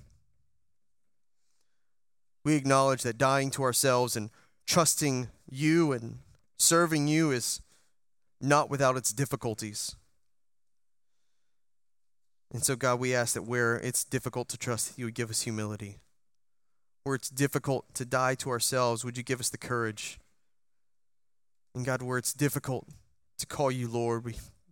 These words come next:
we pray that you would help us. And where we may be holding on to things in our life, God, we pray,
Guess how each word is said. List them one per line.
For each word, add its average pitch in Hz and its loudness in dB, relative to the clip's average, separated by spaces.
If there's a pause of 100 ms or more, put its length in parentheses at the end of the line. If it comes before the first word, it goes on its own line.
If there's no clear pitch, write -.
(960)
we 131 -6
pray 135 -4
that 123 -4
you 123 -4
would 117 -4
help 123 -2
us. - -4 (1900)
And 131 2
where 143 2
we 147 2
may 156 2
be 143 0
holding 160 -2
on 147 0
to 143 -4
things 147 -4
in - -4
our 131 2
life, 127 0
God, 131 -6
we 143 -4
pray, 143 -2